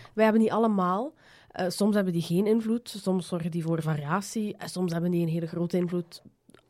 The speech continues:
door een levensbedreigende ziekte te zijn. Maar dus op die manier kunnen ze ook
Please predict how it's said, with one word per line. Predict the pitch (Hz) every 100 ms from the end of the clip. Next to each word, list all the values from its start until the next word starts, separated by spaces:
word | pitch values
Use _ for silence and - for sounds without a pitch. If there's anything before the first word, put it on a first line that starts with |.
| _ _
door | 202 185 170
een | 160
levensbedreigende | 175 160 156 160 160 160 160
ziekte | 190 - 233
te | 220
zijn. | 208 220 240 - - - - -
Maar | 196 202 190 180
dus | 202 185
op | 190
die | 180 240
manier | 220 214 220 208
kunnen | 208 196
ze | 180
ook | - 226 - -